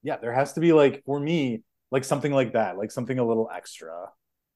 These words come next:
Um, like, Tears of the Kingdom, I put down. I will, I absolutely will come back to beat it because it's a fucking Zelda game. Um,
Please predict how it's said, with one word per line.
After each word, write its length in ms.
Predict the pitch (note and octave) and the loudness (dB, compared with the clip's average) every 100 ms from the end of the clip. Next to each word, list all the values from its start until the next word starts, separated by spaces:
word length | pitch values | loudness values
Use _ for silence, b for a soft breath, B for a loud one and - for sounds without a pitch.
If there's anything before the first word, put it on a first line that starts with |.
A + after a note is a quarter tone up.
| _ _ _ - | _ _ _ -4
Um, 600 | A#2+ A2+ G#2 F#2+ F2+ F#2 C3 | 0 2 0 -4 -6 -8 0
like, 200 | D3 - | 0 2
Tears 220 | G3 F#3 | 2 4
of 40 | |
the 80 | F#3 | 2
Kingdom, 420 | F#3+ G3+ C3 G2+ | 2 2 2 0
I 80 | G2+ | -6
put 260 | - G#2 F#2 | -6 -8 -6
down. 320 | F2 E2+ F2 | -10 -10 -12
I 80 | - | -6
will, 400 | C3+ B2+ F3 F3 D#3+ | -2 4 6 4 0
I 220 | - B2 G#2+ | -6 -8 -8
absolutely 680 | F#2+ A2+ C3 - B2+ B2 B2 | -6 -4 -4 -2 0 2 2
will 220 | A2+ A#2+ | 2 2
come 180 | A#2+ A#2 | 0 0
back 200 | A#2 A2 | 0 0
to 80 | G#2+ | -4
beat 180 | B2 A2+ | -4 -2
it 100 | A2 | -4
because 260 | G#2+ A#2 | -4 -4
it's 100 | A#2 | -4
a 60 | C3 | -6
fucking 400 | - F2 A#2+ B2+ | -6 -10 -6 0
Zelda 280 | E3+ F#3 G2+ | 2 2 0
game. 340 | F2+ E2+ F#2+ - _ _ _ _ - | -4 -16 -20 -20 _ _ _ _ -10
Um, 480 | A2 G#2+ G#2 G2 | -2 0 -2 -4